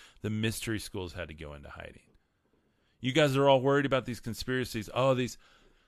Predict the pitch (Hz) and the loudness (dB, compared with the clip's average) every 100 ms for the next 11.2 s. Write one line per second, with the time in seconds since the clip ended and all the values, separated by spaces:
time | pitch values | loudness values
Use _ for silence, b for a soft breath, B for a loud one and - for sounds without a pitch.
0 | b b b b b b 131 135 - 135 | b b b b b b -4 -4 -4 -2
1 | 123 131 135 120 120 123 117 117 123 113 | 2 4 4 2 0 2 2 2 2 2
2 | 127 127 107 117 131 107 104 117 127 117 | 2 0 0 4 4 2 0 -2 -4 -4
3 | 135 - - - 190 202 190 170 139 - | -4 -4 -6 0 0 0 0 -2 -2 -6
4 | 175 185 180 170 - 165 147 160 147 - | -2 0 0 0 -2 -4 -4 -8 -8 -6
5 | 139 131 - 151 151 151 135 123 110 104 | -2 -2 -4 -6 -4 -6 -2 0 0 -2
6 | 117 160 160 151 160 85 - - - _ | -4 -6 -6 -4 -2 -4 -6 -10 -20 _
7 | _ _ _ _ - 120 156 180 196 196 | _ _ _ _ -6 2 4 4 0 0
8 | 175 160 156 147 147 170 143 - - 170 | 0 2 0 0 -2 -2 -2 -4 -6 -6
9 | 156 - 120 120 190 208 175 151 117 80 | -6 -6 -8 -4 -2 -2 0 2 2 0
10 | - - 113 160 180 143 110 113 98 - | -8 -8 -2 -2 0 -2 -4 -4 -8 -10
11 | - - | -18 -20